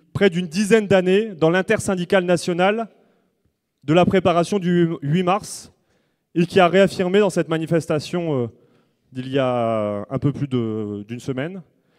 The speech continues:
la nécessité de se battre pour l'égalité salariale entre les femmes et les hommes. On a une proposition qui est claire, une proposition qui est claire, c'est aujourd'hui la clause de l'européenne la plus favorisée. C'est-à-dire que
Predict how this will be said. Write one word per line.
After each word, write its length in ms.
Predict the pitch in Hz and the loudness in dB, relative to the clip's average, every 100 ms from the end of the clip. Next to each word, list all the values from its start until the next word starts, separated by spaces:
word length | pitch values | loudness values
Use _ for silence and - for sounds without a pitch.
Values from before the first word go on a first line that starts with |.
| _ | _
la 140 | - 156 | -2 2
nécessité 360 | 180 - - | 2 0 -2
de 120 | 214 175 | 0 2
se 100 | 175 | 2
battre 220 | 196 214 | 2 2
pour 120 | 165 | 0
l'égalité 380 | 151 160 151 190 | 0 0 0 -2
salariale 400 | 170 143 147 170 | -2 -4 -2 -4
entre 200 | 139 127 | -6 -6
les 80 | 123 | -6
femmes 200 | 147 127 | -6 -6
et 60 | |
les 160 | 113 98 | -8 -10
hommes. 160 | 82 82 _ _ - | -14 -18 _ _ -6
On 140 | 160 | 0
a 80 | 202 | 2
une 80 | 214 | 2
proposition 580 | - - 208 208 240 175 | 2 4 4 4 0 -2
qui 180 | - | 0
est 80 | 165 | 0
claire, 320 | - 180 208 | 2 -2 -2
une 80 | 208 | -2
proposition 440 | 151 170 170 208 190 | 0 0 0 -2 -4
qui 80 | |
est 80 | 151 | -4
claire, 400 | - 165 208 _ _ _ _ _ _ _ _ _ | -4 -4 -6 _ _ _ _ _ _ _ _ _
c'est 240 | _ - 175 | _ 0 4
aujourd'hui 760 | 180 190 190 175 180 214 233 - _ _ | 6 6 4 2 0 -2 -6 -14 _ _
la 140 | 156 160 | 0 2
clause 440 | 226 240 202 170 | 4 4 4 0
de 100 | 156 | 2
l'européenne 480 | 170 165 180 196 208 | 4 4 4 4 2
la 100 | 156 | 0
plus 160 | - 160 | 0 -4
favorisée. 580 | 175 170 165 147 120 | 0 2 2 0 -4
C'est-à-dire 480 | 107 - 180 196 220 | -6 -2 -2 2 0
que 220 | - 156 | 2 0